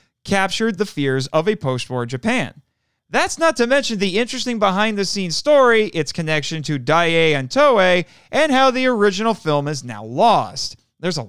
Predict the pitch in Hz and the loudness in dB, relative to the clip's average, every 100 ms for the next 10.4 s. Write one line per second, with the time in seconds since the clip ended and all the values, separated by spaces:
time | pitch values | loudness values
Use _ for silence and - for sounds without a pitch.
0 | - 135 226 233 220 240 190 170 - 175 | -4 -2 0 0 0 0 -2 -2 -2 -2
1 | 165 220 247 175 170 165 156 160 247 151 | -2 0 2 2 -2 -2 -4 0 0 0
2 | 123 123 123 160 208 139 87 - _ _ | -2 -6 -4 0 2 0 -6 -20 _ _
3 | _ _ _ - 175 - - 147 165 156 | _ _ _ -4 -2 -2 -8 -4 -2 0
4 | 156 165 170 165 151 165 165 160 151 180 | 0 -2 -2 -4 -4 -4 0 0 0 0
5 | 208 202 - _ - 170 165 165 139 - | 0 0 -6 _ -2 0 2 -2 -2 -2
6 | 233 277 196 190 - 240 220 233 135 69 | -2 -2 -6 -8 -8 -8 -4 -2 -2 -6
7 | - - _ _ - 131 95 67 - - | -12 -20 _ _ -2 -2 -2 -10 -12 -14
8 | - _ _ _ 151 139 135 - _ 175 | -16 _ _ _ 0 0 0 -8 _ -2
9 | 294 359 359 320 294 - _ 196 302 208 | 0 0 0 0 -4 -8 _ 0 2 2
10 | 151 143 139 | 2 -2 -6